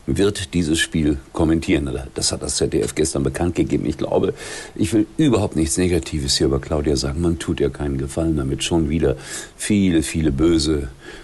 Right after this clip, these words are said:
Kommentare in den einschlägigen Medien. Also,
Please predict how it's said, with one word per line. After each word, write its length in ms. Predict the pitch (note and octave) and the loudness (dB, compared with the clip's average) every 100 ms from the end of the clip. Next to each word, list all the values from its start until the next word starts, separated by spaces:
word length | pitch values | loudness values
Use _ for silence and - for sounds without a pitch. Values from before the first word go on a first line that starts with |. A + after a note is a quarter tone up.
| - | -8
Kommentare 920 | - F2 D#2+ D#2+ D#2 D#2+ C#2+ C#2+ C2 B1+ - - - | 0 2 2 2 2 2 4 2 2 -2 -8 -10 -2
in 300 | E2 D#2 C2+ | 0 2 2
den 220 | C2+ C#2 | 2 0
einschlägigen 920 | C2+ D#2 D#2 - C#2+ C2+ C2+ C#2 C2+ | -2 -2 -2 0 -2 0 -2 -2 0
Medien. 480 | C#2 D#2 D2 C2+ C2 - - - - - | 2 2 2 0 0 -6 -18 -18 -20 -10
Also, 500 | - - - - | -2 0 2 2